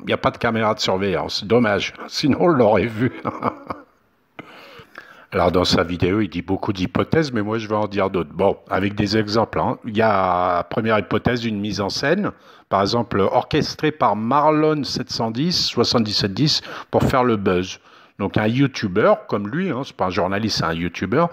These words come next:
Donc un youtubeur de Senlis filme sa fausse agression par de faux policiers et la poste sur les réseaux sociaux.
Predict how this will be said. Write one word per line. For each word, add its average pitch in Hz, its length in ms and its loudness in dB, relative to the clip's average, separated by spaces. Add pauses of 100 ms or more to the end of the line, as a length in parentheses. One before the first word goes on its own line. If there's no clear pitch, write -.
(280)
Donc 98 180 -2
un 117 80 2
youtubeur 123 540 -2
de 107 80 -6
Senlis 104 500 -6
filme 110 440 0
sa - 180 0
fausse - 340 0
agression 113 600 0
par 113 220 0
de 98 140 -2
faux 127 280 -4
policiers 113 640 -2
et 131 40 2
la 101 120 2
poste 117 260 0
sur 87 220 0
les 92 100 0
réseaux 98 300 0
sociaux. 104 520 -2